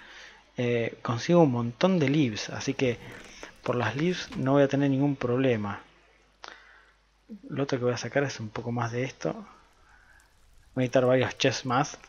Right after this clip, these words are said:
<laughs> Cómo bien, qué bien me vendría ahora un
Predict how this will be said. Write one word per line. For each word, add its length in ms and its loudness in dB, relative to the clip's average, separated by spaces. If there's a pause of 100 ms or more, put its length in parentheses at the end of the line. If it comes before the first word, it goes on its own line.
(180)
<laughs> 100 4 (1160)
Cómo 220 10
bien, 360 4 (180)
qué 100 4
bien 180 4
me 120 4
vendría 400 4
ahora 460 6
un 460 2